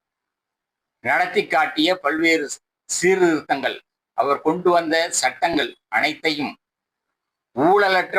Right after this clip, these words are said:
ஒரு ஆட்சியையும் மீண்டும் ஒரு தமிழகம் காண வேண்டும் என்கிற அளவிலேதான் இப்போது பலரும் பேசிக் கொண்டிருக்கிறார்கள். பல அரசியல் தலைவர்கள், பல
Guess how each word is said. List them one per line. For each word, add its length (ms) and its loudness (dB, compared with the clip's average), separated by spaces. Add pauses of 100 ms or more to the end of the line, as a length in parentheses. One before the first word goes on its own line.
ஒரு 180 2
ஆட்சியையும் 640 -2 (680)
மீண்டும் 520 0
ஒரு 240 2
தமிழகம் 500 0 (180)
காண 340 0
வேண்டும் 400 -2
என்கிற 300 0 (360)
அளவிலேதான் 680 0 (560)
இப்போது 420 0 (200)
பலரும் 440 0
பேசிக் 340 -4
கொண்டிருக்கிறார்கள். 680 -2 (560)
பல 180 2
அரசியல் 480 0
தலைவர்கள், 480 -4 (380)
பல 180 -2